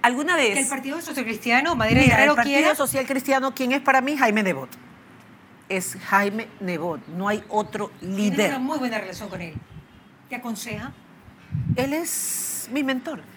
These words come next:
Speaker 2: Así es.
Speaker 1: ¿Quién es un mentor? Quien ha hecho las cosas tan bien y del que puedes aprender. Es mi mentor. Y, ah, como te decía hace un momento, ¿quiénes son los que están detrás de esto? ¿Por qué todo esto?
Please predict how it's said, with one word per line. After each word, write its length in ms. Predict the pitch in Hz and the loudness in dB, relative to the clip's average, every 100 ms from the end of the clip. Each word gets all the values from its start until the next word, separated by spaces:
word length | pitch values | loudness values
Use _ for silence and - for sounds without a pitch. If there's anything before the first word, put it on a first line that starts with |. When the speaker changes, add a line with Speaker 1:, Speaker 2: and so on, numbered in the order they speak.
| - - - 196 | -20 -20 -20 -20
Speaker 2:
Así 180 | - | -20
es. 100 | 196 170 - - - - - | -20 -20 -20 -20 -20 -20 -4
Speaker 1:
¿Quién 200 | 294 320 | -2 -2
es 100 | 285 | -4
un 160 | 277 | -4
mentor? 440 | 254 233 - 170 143 - - - - - - - | -4 -6 -6 -8 -10 -16 -20 -20 -20 -20 -18 -12
Quien 200 | - 190 | -6 -2
ha 60 | 220 | -2
hecho 200 | 247 262 | -2 -4
las 140 | 208 | -4
cosas 340 | - 196 185 - | -4 -6 -6 -4
tan 200 | 262 247 | -2 0
bien 220 | 277 233 139 - - - - - | 0 -4 -6 -18 -20 -20 -14 -4
y 60 | |
del 180 | 214 196 | -2 0
que 100 | 180 | -2
puedes 280 | 175 202 190 | -4 -4 -4
aprender. 460 | 180 165 147 131 - - - - - - - | -6 -8 -10 -14 -18 -20 -20 -20 -20 -20 -10
Es 80 | - | -2
mi 120 | 220 | 0
mentor. 320 | 202 175 170 131 - - - - - - - - - | 0 -4 -10 -14 -18 -20 -20 -20 -20 -20 -20 -20 -2
Y, 400 | 277 302 320 - - - | 4 4 4 0 -10 2
ah, 420 | 202 196 180 180 - - - - - - - - - - _ _ - - | 4 6 4 2 -4 -20 -20 -20 -20 -20 -20 -20 -20 -20 _ _ -20 -6
como 220 | - 196 190 | -2 0 0
te 80 | |
decía 260 | 185 180 240 | 0 0 -2
hace 140 | 233 | -2
un 60 | 254 | -2
momento, 540 | 214 190 156 131 139 - - - - - - | -2 -2 -4 -8 -12 -14 -20 -20 -20 -20 -10
¿quiénes 380 | - 277 302 277 | -2 0 2 0
son 220 | - 277 254 | -2 0 0
los 100 | 254 | 0
que 60 | |
están 280 | 233 - 226 | -2 -2 -2
detrás 320 | 226 220 233 | -2 -2 0
de 80 | 226 | 0
esto? 260 | 233 - 226 | -2 -2 0
¿Por 160 | 226 214 | 0 0
qué 200 | 277 262 | 0 2
todo 320 | 262 233 233 | 2 2 2
esto? 260 | 240 220 | 2 -4